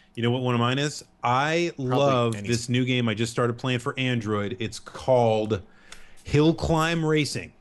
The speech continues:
Speaker 1: Let me tell you something, folks. You pick up this game, your life goes away. It's just that simple.
Speaker 2: I'm gonna say Bubsy.
Speaker 1: Bubsy? That game
Speaker 2: Yeah.
Speaker 1: blows.
Speaker 2: You blow.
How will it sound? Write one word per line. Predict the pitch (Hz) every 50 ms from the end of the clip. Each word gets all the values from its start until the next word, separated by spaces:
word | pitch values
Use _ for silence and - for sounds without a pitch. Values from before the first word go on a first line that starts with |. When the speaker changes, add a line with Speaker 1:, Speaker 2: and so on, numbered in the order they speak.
| _ _ _ _ _ _ _ _ _
Speaker 1:
Let | - 120
me | 135 151
tell | - - 185 180
you | 175 143
something, | - - 123 95 87 98
folks. | 90 - 104 98 98 95 - - - - -
You | 120 113
pick | 117 151 151 -
up | 165 - -
this | 165 151 -
game, | - 160 160 156 160 165 165 165 -
your | - 120 113 117
life | 107 107 117 120 135 123
goes | - 151 143 147 139
away. | 160 156 156 135 101 80 82 - - -
It's | 101 92 -
just | - - 110 90 -
that | - 95 92 -
simple. | - 92 92 - 85 - - _ _ - - - - - - - -
Speaker 2:
I'm | 190
gonna | 226 254
say | - 214 156
Bubsy. | 117 127 123 120 110 98 95 85 - _ _ _ _ _ _ _ - - _ _ _ _ _ _ _ _ _ _ _ _ _ _ _ _ _ - _ _ _ _
Speaker 1:
Bubsy? | - 110 156 185 156 110 85 71 - - - _ -
That | - 139
game | - - 147
Speaker 2:
Yeah. | 113 98
Speaker 1:
blows. | 95 95 107 139 151 131 - - - - -
Speaker 2:
You | - 196 254 294 294
blow. | 190 120 131 131 127 127 123 117 101 85 78